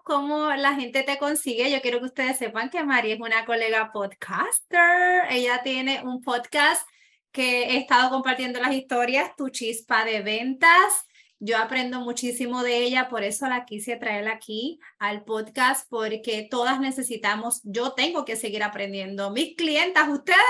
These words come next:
evolucionan y si yo no, yo no me puedo quedar atrás.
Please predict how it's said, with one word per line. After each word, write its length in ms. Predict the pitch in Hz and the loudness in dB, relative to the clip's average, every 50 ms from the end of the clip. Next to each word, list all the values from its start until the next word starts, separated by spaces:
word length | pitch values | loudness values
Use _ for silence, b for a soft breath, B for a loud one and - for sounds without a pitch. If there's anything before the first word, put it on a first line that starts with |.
| 466 381 | 6 4
evolucionan 880 | 403 370 339 320 330 349 370 - 330 311 349 381 392 427 359 339 320 302 | 4 4 2 2 2 0 0 -2 2 4 4 4 6 4 2 0 0 -2
y 80 | 339 370 | -2 -2
si 200 | - 294 277 262 | -2 -4 -2 0
yo 160 | 285 302 320 | 2 2 2
no, 240 | 392 339 330 285 294 | 2 0 -2 -2 -2
yo 160 | 311 311 359 | 0 0 0
no 120 | 403 403 | 0 -2
me 100 | 370 339 | -2 -4
puedo 260 | - 339 330 339 359 | -2 0 2 2 2
quedar 220 | 370 370 269 277 302 | 2 4 4 4 4
atrás. 480 | 294 240 - 277 466 480 - - - | 2 0 0 2 2 2 2 0 -2